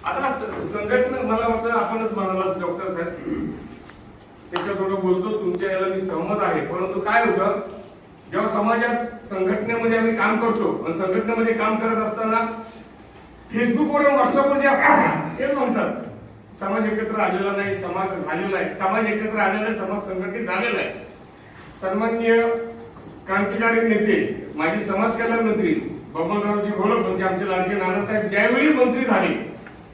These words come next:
तुम्ही विचार करा, एखादा व्यक्ती आज आणि कोण नाही, सर, आम-, पंच्याऐंशी हजार मत घेऊन, पण आज आमदार झाले तर तुम्हाला वाटतं सर, सहजासहजी भेटले असते? नाही वेळ भेटत. तर समाज कल्याण मंत्री राहिलेला माणूस जेव्हा समाजासाठी वेळ काढतो,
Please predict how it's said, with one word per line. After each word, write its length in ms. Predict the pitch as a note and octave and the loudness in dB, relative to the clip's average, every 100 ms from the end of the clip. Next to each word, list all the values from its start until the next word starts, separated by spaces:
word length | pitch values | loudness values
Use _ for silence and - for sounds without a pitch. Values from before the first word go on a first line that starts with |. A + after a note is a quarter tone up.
| - - - | -20 -20 -8
तुम्ही 180 | C4 C#4 | -2 0
विचार 240 | B3 E4 | 2 4
करा, 500 | E4 D#4+ - - - | 6 6 6 4 0
एखादा 340 | A3+ D4 D4 C#4 | 0 2 4 4
व्यक्ती 280 | B3 - G#3 | 2 2 4
आज 180 | A#3 B3+ | 4 4
आणि 280 | C#4+ C#4+ | 2 2
कोण 160 | C4 C4+ | 0 2
नाही, 240 | B3 - | 2 4
सर, 120 | B3 B3 | 4 4
आम-, 320 | A#3 A3+ A3 | 4 2 0
पंच्याऐंशी 520 | A3+ G#3+ A#3 A#3 A#3 | 0 2 2 0 0
हजार 260 | - G#3+ G#3+ | 0 0 0
मत 260 | G#3+ G#3+ | -2 -2
घेऊन, 460 | F#3+ A3 - - - | 2 2 2 0 -4
पण 120 | G#3+ | 0
आज 140 | A3+ | 2
आमदार 380 | A3+ A3 A3 A#3+ | 4 4 4 4
झाले 260 | A3 A#3 B3 | 4 2 4
तर 120 | A#3+ | 2
तुम्हाला 400 | - G#3 A3+ G#3+ | 0 0 2 2
वाटतं 380 | A3 G#3+ C#4+ - | 2 2 -2 -2
सर, 160 | A3+ F#3+ - - | 0 0 0 -4
सहजासहजी 560 | - A3 A3+ B3+ A#3 A3+ | -2 0 2 0 0 0
भेटले 340 | G3 E3+ G#3 | 0 0 0
असते? 460 | A3 G#3+ A3 A3+ - - - - - - - - F3 | -4 -4 -4 -4 -6 -12 -18 -20 -20 -20 -20 -12 -2
नाही 240 | B3 D#4+ | 2 6
वेळ 180 | D#4+ D4 | 6 6
भेटत. 480 | A#3+ G3+ - - - - - - - - A#3 | 6 4 2 -2 -6 -12 -16 -20 -20 -14 0
तर 260 | C#4+ D4 | 2 4
समाज 360 | - - C#4+ D4 | 2 2 2 2
कल्याण 380 | C#4+ C#4+ C#4+ C#4 | 2 2 2 2
मंत्री 160 | C#4 | 0
राहिलेला 520 | B3 B3 B3 C4 B3+ B3 | 2 6 6 6 4 4
माणूस 280 | A#3+ B3 | 4 4
जेव्हा 280 | - B3 B3+ | 4 4 4
समाजासाठी 560 | G#3+ A3 B3+ A3+ C#4 C#4+ | 2 2 2 4 4 6
वेळ 260 | C#4 C4+ | 6 6
काढतो, 560 | A#3+ G#3+ G3 D#3+ - | 6 4 2 -2 -4